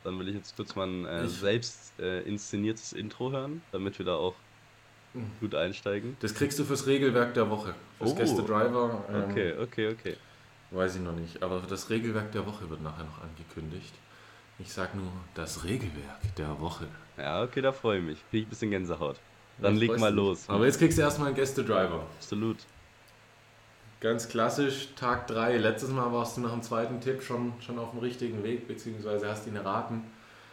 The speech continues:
Speaker 2: Ich hoffe, ich hab's schwerer gemacht.
Speaker 1: Oh, oh.
Speaker 2: Ich hoffe, ich hab's so gemacht, dass du's erraten kannst, aber hoffentlich nicht beim zweiten, weil ich bin letzte Woche auch erst nach dem vierten draufgekommen.
Speaker 1: Ja,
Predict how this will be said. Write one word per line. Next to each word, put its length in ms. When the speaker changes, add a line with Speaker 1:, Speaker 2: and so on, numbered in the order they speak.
Speaker 2:
Ich 240
hoffe, 360
ich 140
hab's 160
schwerer 380
gemacht. 540
Speaker 1:
Oh, 140
oh. 320
Speaker 2:
Ich 160
hoffe, 220
ich 80
hab's 160
so 120
gemacht, 360
dass 120
du's 140
erraten 480
kannst, 300
aber 240
hoffentlich 400
nicht 200
beim 160
zweiten, 480
weil 160
ich 120
bin 440
letzte 400
Woche 220
auch 140
erst 180
nach 80
dem 80
vierten 300
draufgekommen. 520
Speaker 1:
Ja, 240